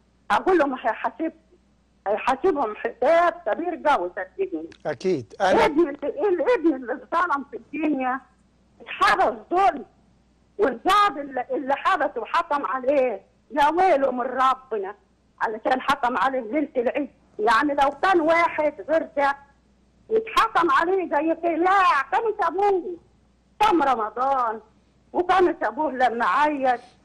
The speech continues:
Speaker 1: وكانوا سابوه لما كان لحمة الضحية واتقرع، ويلا يا ما سابوه يا سيبوه وخلصنا على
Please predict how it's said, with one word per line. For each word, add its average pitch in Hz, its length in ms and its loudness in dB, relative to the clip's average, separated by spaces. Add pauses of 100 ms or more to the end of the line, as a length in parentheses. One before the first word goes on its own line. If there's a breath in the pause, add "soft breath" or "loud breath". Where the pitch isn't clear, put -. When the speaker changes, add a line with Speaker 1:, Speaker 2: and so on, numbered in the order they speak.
(220)
Speaker 1:
وكانوا 403 460 2
سابوه 339 300 -4
لما 285 280 0
كان 294 280 0
لحمة 294 360 0
الضحية 269 480 -2
واتقرع، 277 760 0 (640)
ويلا 370 640 2 (240)
يا 370 220 2
ما 359 220 4
سابوه 339 380 2
يا 302 160 2
سيبوه 277 580 0
وخلصنا 247 800 -4
على 190 220 -6